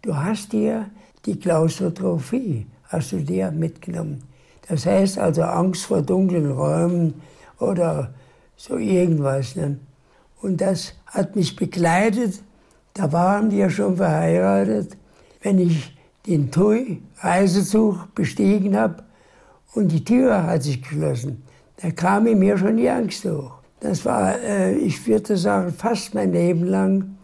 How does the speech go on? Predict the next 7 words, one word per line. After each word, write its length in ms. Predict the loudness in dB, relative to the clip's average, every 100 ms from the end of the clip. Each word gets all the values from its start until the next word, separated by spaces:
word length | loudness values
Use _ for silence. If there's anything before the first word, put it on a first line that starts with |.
| -20 -18
auch 240 | -8 -4 -2
ein 120 | 0
Aufzug 840 | 2 0 0 -2 -2 0 -2 -6
zu 180 | -6 -4
betreten. 960 | -2 -4 0 2 2 2 0 -2 -4 -18 -20 -20 -20 _ -6
Die 120 | -4
Angst, 560 | 0 0 0 -4 -14